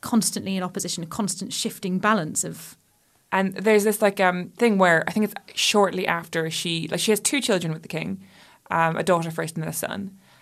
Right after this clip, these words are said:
Speaker 2: And after she has the son, um, she's, and this is basically what she's been working toward her at this point entire adult life of, like,
Speaker 1: Yep.
Speaker 2: to, to bear this son for this man.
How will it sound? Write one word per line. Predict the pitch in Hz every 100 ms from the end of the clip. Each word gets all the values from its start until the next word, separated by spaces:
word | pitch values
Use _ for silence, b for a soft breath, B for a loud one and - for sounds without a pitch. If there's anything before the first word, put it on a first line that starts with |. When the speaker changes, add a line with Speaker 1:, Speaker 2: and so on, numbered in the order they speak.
| b -
Speaker 2:
And | 175
after | 190 196
she | 190 190
has | 185 185
the | 165
son, | - 165 156 202 208 _ _ _ _ _ _ - -
um, | 175 165 165
she's, | 165 208 190
and | - 135 196
this | 226
is | 226
basically | 208 190 190 175
what | 175 160 180 185
she's | - 185
been | - 175 160
working | 170 165 175
toward | 160 160 156
her | 156 156 156 - _
at | 175
this | 175 170
point | 165 156 - -
entire | 165 165 - 156 147 143
adult | 139 143 135 143
life | 143 135 - - b b
of, | -
like, | 160 156
Speaker 1:
Yep. | 165
Speaker 2:
to, | 160 160
to | 165
bear | 165 151 147
this | 147
son | - 147 160
for | 151
this | 147 156
man. | 160 156 -